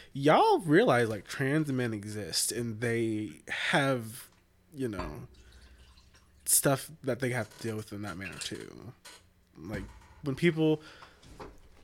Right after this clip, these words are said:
talk about trans inclusion, they focus so much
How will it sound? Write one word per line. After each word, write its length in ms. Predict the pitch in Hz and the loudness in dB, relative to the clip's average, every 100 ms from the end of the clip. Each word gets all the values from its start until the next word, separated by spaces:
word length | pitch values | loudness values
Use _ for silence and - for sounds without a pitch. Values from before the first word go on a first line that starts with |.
| - - - - _ _ _ - - | -20 -20 -20 -20 _ _ _ -20 -12
talk 340 | - - 117 117 | -6 -2 -2 -2
about 320 | 117 113 110 | -2 -2 -4
trans 340 | - 120 101 | -6 -6 -6
inclusion, 760 | 104 92 104 98 95 82 85 98 - - | -8 -8 -8 -8 -10 -10 -12 -14 -18 -10
they 220 | 117 113 | -2 -2
focus 400 | - 123 117 113 | 0 -2 0 -2
so 260 | - 117 | 0 -2
much 440 | 113 113 110 - | -2 -2 0 0